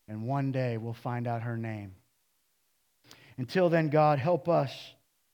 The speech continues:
to be like her. Help us to believe in you, Lord, and help us to tell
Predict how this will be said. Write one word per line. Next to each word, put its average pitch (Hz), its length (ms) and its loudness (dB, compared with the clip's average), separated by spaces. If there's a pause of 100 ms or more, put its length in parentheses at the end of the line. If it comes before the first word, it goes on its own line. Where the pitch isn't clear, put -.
(240)
to 143 100 -6
be 156 200 2
like 151 380 2
her. 113 240 -4
Help 156 280 0
us 151 220 2 (120)
to 131 200 -2 (520)
believe 147 440 2
in 156 100 2
you, 135 140 0
Lord, 127 340 0
and 120 100 -2
help 127 240 0
us 147 200 -2
to 131 100 -8
tell 139 560 0